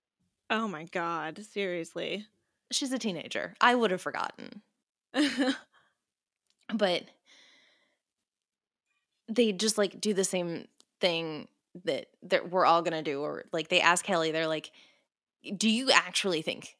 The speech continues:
Speaker 2: that Leanne would be a better parent than we would?" Like, the same argument that keeps coming up is like, "Do we really wanna give a sixteen-year-old the baby?"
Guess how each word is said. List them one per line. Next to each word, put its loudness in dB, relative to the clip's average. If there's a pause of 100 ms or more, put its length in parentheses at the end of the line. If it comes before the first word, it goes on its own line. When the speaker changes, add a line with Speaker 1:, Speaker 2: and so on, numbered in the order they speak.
(100)
Speaker 2:
that 2
Leanne -2
would -6
be -2
a -2
better -4
parent -12
than -12
we -10
would?" -12 (340)
Like, -12 (400)
the 4
same 2
argument 0
that -2
keeps -2
coming -8
up -12
is -14
like, -6
"Do 0
we 2
really 4
wanna 2
give 2
a 2
sixteen-year-old -4
the -2
baby?" -4